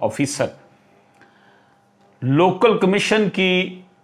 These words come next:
जो अपॉइंटमेंट की है उन्होंने की होगी ना उसमें,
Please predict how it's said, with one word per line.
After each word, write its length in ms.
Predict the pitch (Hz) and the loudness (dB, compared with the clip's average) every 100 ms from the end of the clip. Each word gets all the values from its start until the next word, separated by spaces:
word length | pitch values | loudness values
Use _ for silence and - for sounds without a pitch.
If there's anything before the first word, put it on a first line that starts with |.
| _ | _
जो 260 | 139 143 143 | -6 0 0
अपॉइंटमेंट 680 | 147 143 160 165 180 175 135 | 0 0 2 0 -2 -2 0
की 200 | 139 131 | 0 2
है 300 | 117 104 101 | 2 -2 -6
उन्होंने 380 | 135 139 160 156 | -6 -4 -2 -4
की 180 | 180 | -2
होगी 280 | 220 143 120 | -2 0 0
ना 140 | 156 160 | 0 -2
उसमें, 520 | 123 - 110 95 92 | -4 -4 -2 -2 -6